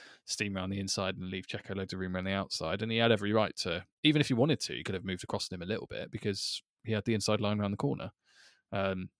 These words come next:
so yeah, it was just really, really stupid decision. Um, Stewards came close to getting a Latifi, actually, but I feel like they've had too many,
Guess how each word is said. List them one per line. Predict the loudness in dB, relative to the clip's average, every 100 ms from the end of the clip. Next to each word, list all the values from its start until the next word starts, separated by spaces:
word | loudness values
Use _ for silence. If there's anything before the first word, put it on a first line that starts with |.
| _
so | -8
yeah, | -4 -2
it | -2
was | -6
just | -10 -12 -12 -20 _ _ _
really, | -12 -10 -12 -18 _ -16
really | -16 -14
stupid | -14 -12 -14 -14 -16
decision. | -14 -12 -10 -10 -12 _ -10
Um, | -8 -8 -10 -14 _ _ -16
Stewards | -12 -6 -6 -6 -10
came | -8 -8
close | -8 -8
to | -8
getting | -8 -8
a | -10
Latifi, | -10 -12 -12
actually, | -12 -10 -10 -10
but | -12
I |
feel | -10 -8
like | -8
they've |
had | -10 -10
too | -8
many, | -6 -4 -6